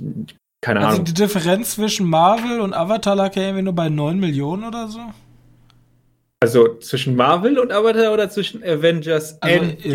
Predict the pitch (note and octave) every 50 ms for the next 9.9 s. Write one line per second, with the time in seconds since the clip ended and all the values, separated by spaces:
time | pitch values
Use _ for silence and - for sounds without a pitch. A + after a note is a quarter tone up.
0 | - - C3+ C#3 D3+ D#3+ D3+ D#3+ D#3 C#3+ C#3+ - D3+ D3 D#3+ D#3+ - - - -
1 | - - B2+ - - _ _ _ _ _ _ _ _ _ _ _ _ _ _ _
2 | _ _ _ - D3 D3 D3 D3+ D#3+ D#3+ - - - G3 G#3 A3+ A3+ - A#3+ A3+
3 | A#3 - A3 G#3 A3 G#3+ F#3 - - - _ _ _ _ _ _ _ _ - -
4 | D#3+ E3+ E3+ G3+ A3+ D4+ - D3 C3+ C3 B2 C3 C3 A#2+ D3 F#3 A3+ A3 G3 D#3
5 | D#3+ E3+ E3+ - F3+ E3+ E3 - - E3+ D#3 C#3 D#3 D3+ E3 G3 A#3+ B3+ - -
6 | - - - - - - - D#3+ D#3+ E3 F3 F#3+ G#3 A3+ A3 - - G3 G3 F#3
7 | F3 F3 E3+ E3+ F3 - - - D3+ C3+ C#3 D3 D3+ F3 F#3 F#3 F3 D3+ - -
8 | - E3+ F#3 - - A3 G#3+ A3+ A#3+ B3 - - - - - - - - - _
9 | _ - - E3 D#3 D3+ D3+ - - E3+ F3+ G3+ A3 A#3 A#3 A#3 A#3+ B3